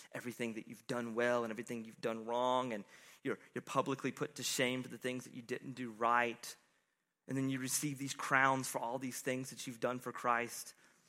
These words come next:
And I always struggle with that idea because I've, I've heard, "Okay, Jesus forgives you."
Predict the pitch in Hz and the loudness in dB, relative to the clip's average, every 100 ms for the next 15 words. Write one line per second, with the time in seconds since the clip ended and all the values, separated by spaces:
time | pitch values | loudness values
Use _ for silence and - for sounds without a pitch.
0 | - - _ 196 240 190 - 233 185 135 | -20 -20 _ 6 6 4 10 10 10 6
1 | 120 117 135 196 131 135 127 135 135 139 | 6 6 6 6 6 -2 -2 -2 -2 0
2 | 127 117 110 - - - - 135 135 131 | 0 2 -2 -4 -20 -16 0 0 2 -2
3 | - 131 110 131 127 107 104 | -4 -6 2 2 2 -2 -4